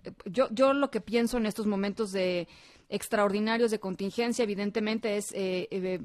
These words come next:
pues más allá de la retroalimentación, que está bien, que creo que es, eh, es natural, ¿no? Que haya personas y familias a las que les quede ciertos horarios y otros no,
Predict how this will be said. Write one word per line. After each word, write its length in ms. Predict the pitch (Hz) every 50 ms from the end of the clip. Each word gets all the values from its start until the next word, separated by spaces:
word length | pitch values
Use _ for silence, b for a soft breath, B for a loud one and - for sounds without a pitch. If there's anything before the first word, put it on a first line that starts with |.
| -
pues 160 | 196 190 175 202
más 160 | 214 220 247
allá 100 | 254 247
de 100 | 233 240
la 120 | 233 220
retroalimentación, 1040 | 208 202 190 - 196 196 190 190 190 190 190 - 190 185 - - 240 240 269 294 277
que 80 | - 190
está 180 | - - 196
bien, 260 | 190 196 190 196 202
que 120 | - 190 -
creo 180 | - 180 175
que 60 | - 196
es, 200 | - - - -
eh, 200 | 185 180 160 160 -
es 160 | - 185 196
natural, 560 | 208 202 196 208 196 196 196 196 214 220 208 185
¿no? 180 | 185 233 -
Que 140 | - 196 175
haya 360 | 175 180 180 196 190 185 180
personas 480 | - 180 170 - 190 190 202 208 196 -
y 40 | 170
familias 420 | - 175 185 196 202 208 202 -
a 60 | 190
las 140 | 175 165 -
que 100 | - 170
les 160 | 165 170 -
quede 260 | - 202 202 196 208
ciertos 360 | 196 - 196 190 - 202 - 175
horarios 420 | 180 185 196 208 208 202 180 180
y 40 | 196
otros 280 | 196 - - 180 160
no, 320 | 175 196 208 208 214 226